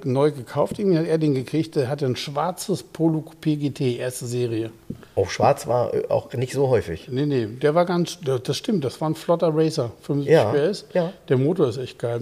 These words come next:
Speaker 1: Der ist ja hier in dem Tresa auch drin, das ist ja auch ein G T.
Speaker 2: Ja.
Speaker 1: Ähm, das fährt sich auch gut. Fähr-,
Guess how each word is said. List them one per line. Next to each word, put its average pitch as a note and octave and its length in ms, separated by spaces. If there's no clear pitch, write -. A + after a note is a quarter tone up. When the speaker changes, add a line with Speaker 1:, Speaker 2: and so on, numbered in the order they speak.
Speaker 1:
Der D3+ 100
ist C#3 100
ja D3+ 80
hier D3 140
in C#3+ 40
dem C3+ 140
Tresa D#3 340
auch A#2 160
drin, - 160
das B2 120
ist - 20
ja E3 80
auch D#3+ 80
ein B2+ 60
G A#2 120
T. C3 260
Speaker 2:
Ja. B2 280
Speaker 1:
Ähm, C3 540
das - 160
fährt F3 180
sich A2+ 160
auch G#2+ 180
gut. A2+ 220
Fähr-, D#3 160